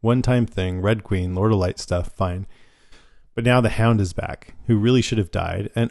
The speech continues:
Arya apparently will likely survive despite being stabbed in the gut, and apparently Benjen Stark was almost made into a White Walker, but wasn't because he was saved by Dragonglass, so add him to the list.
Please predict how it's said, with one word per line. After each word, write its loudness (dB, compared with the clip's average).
Arya 4
apparently -2
will -2
likely -2
survive -2
despite -4
being -4
stabbed -2
in -4
the -2
gut, -6
and 0
apparently 0
Benjen 2
Stark 0
was 0
almost 0
made 0
into -2
a 0
White 0
Walker, -2
but -2
wasn't 2
because -2
he -2
was -2
saved 0
by 0
Dragonglass, -4
so -2
add 0
him 0
to -4
the -8
list. -6